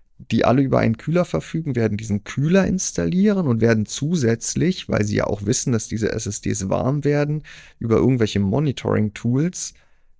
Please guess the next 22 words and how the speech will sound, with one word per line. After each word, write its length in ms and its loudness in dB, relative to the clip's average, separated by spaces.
die 40 0
Temperatur 800 2
im 140 -4
Auge 320 4
behalten. 420 -2
Gar 160 0
nicht, 180 -2
weil 120 2
sie 140 -2
wissen, 260 0
dass 160 -4
die 100 -6
S 160 -2
S 140 -4
D 140 -4
abstürzt, 600 -2
sondern 300 0
weil 140 2
das 180 -2
der, 360 2
den 120 0
Enthusiastenkäufer, 1300 0